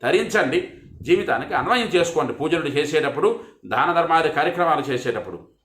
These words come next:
తర్వాత దేవతలందరూ కూడా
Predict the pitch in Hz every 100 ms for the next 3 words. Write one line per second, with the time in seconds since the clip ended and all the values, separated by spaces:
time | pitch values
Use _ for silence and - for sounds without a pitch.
0 | _ 117 143 160 220 - - - - -
1 | _ _ _ _ _ _ _ _ 123 143
2 | 196 190 165 180 220 170 170 185 98 -